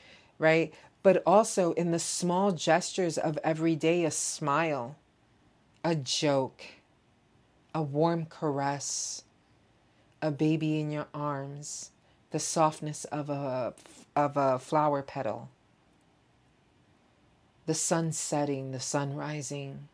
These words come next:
the moon being full and bright. This is all love, baby. And so when we ask, "Can it change the world?" Yes, it can. What is it going to require? It's going to require us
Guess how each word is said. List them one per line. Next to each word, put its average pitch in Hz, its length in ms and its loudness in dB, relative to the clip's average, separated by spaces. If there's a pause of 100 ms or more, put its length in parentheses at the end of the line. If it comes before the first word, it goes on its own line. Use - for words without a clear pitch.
(300)
the 143 220 2
moon 156 640 2
being 156 300 -4
full 156 460 -4
and 151 180 -8
bright. 156 460 -6 (1800)
This 160 180 -6
is 151 140 -4
all 151 320 4
love, 151 380 0
baby. 139 480 -10 (840)
And 160 140 0
so 165 120 2
when 156 200 2
we 160 220 2
ask, 190 360 0
"Can 165 160 -4
it 160 100 -4
change 165 360 -4
the 151 100 0
world?" 165 420 2
Yes, 165 240 0
it - 120 -4
can. 202 320 0
What 165 120 4
is 165 100 -2
it 165 100 0
going 160 280 -2
to 156 140 -6
require? 185 680 2 (320)
It's 165 160 -6
going 226 380 0
to 196 160 -4
require 196 800 4
us 208 260 0